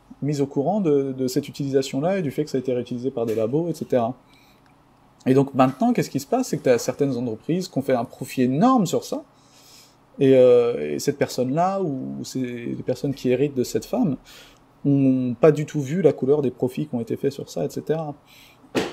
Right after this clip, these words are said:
Et, euh, ça me faisait un petit peu vaguement penser à cette histoire de données, même si en l'occurrence pour les données, il y a jamais les données d'une seule personne en particulier qui vont générer des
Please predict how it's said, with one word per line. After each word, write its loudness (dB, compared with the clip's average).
Et, 6
euh, 6
ça -4
me -4
faisait 0
un 0
petit -8
peu -4
vaguement 0
penser -10
à 0
cette -8
histoire -8
de -4
données, -2
même 4
si -2
en 2
l'occurrence 2
pour -2
les 2
données, 0
il 0
y 4
a 2
jamais 0
les 2
données 2
d'une -2
seule 6
personne 2
en 0
particulier -2
qui -8
vont -4
générer -4
des -8